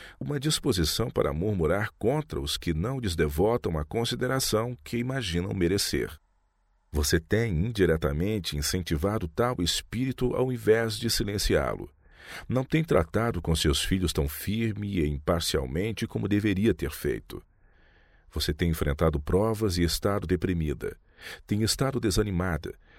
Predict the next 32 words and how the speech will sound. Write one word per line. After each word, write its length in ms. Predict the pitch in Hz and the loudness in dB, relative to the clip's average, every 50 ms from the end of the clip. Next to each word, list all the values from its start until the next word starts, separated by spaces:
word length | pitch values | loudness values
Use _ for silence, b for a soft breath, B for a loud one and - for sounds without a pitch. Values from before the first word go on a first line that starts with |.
| b | b
todavia 560 | b 80 73 80 78 71 71 82 95 101 87 | b 0 2 4 2 2 4 2 4 4 4
atribui 520 | 80 78 - 76 71 76 82 90 95 90 82 | 4 2 0 -4 -2 0 0 2 2 4 4
essa 280 | 78 78 - - 76 | 4 2 2 2 0
infelicidade 1040 | 78 98 113 - - 120 113 113 104 - 123 117 - 87 95 98 101 101 101 101 104 | 0 -2 -4 -2 -2 0 0 0 0 0 0 2 2 2 2 2 0 -2 -2 -4 -4
a 80 | 101 101 | -2 0
outros. 680 | 98 85 71 65 62 - - - - - - - - - _ _ _ _ _ _ _ _ _ _ _ _ - | 2 2 2 0 -2 -6 -10 -8 -6 -4 -4 -4 -6 -8 _ _ _ _ _ _ _ _ _ _ _ _ -8
A 80 | - | -4
principal 540 | - 82 82 82 - - 73 - 98 92 85 | 0 2 2 2 2 0 0 0 0 0 0
causa 580 | - - - 90 98 107 104 87 80 73 62 - | 0 0 2 2 2 2 0 -2 -4 -6 -6 -4
deve 280 | - 80 78 78 80 73 | -2 0 0 0 0 0
ser 160 | - 95 82 | 0 2 2
achada 500 | 76 - - - - 95 95 101 98 95 | 0 0 -2 -2 0 0 0 0 0 -2
em 60 | 87 | 0
você 340 | 76 82 82 - - - 123 | 0 0 0 0 0 0 0
mesma. 480 | 120 98 73 67 62 - - 50 - - _ B B B B B B B B B B B | 0 -2 -2 -2 -2 -4 -6 -8 -12 -16 _ B B B B B B B B B B B
Tem 160 | 80 80 82 | 0 2 4
deixado 440 | 78 85 85 - - - 104 - 90 | 4 4 4 4 2 0 0 -2 -2
de 80 | 80 | -2
fazer 380 | 80 82 78 73 80 98 95 87 | 0 2 2 2 2 2 2 2
de 80 | 80 78 | 2 0
seu 220 | - - 82 78 | 2 2 2 2
lar 260 | 78 87 98 107 107 | 2 2 0 0 -2
o 40 | 90 | -2
que 100 | - 87 | -2 0
deveria 420 | 76 82 78 82 82 80 82 80 | 0 2 2 2 2 2 2 2
ser 460 | 78 - - - 98 101 110 113 110 101 | 2 2 0 2 2 2 2 0 0 0
e 80 | 87 | -2
o 40 | 82 | -2
que 120 | - - | -2 -2
poderia 420 | 78 98 95 92 98 101 120 123 - | -2 0 2 2 2 2 2 0 0
ter 180 | - 73 69 | -2 -4 -2
sido. 460 | - - - 76 67 58 - 50 - | -2 -2 -2 -4 -4 -6 -8 -12 -16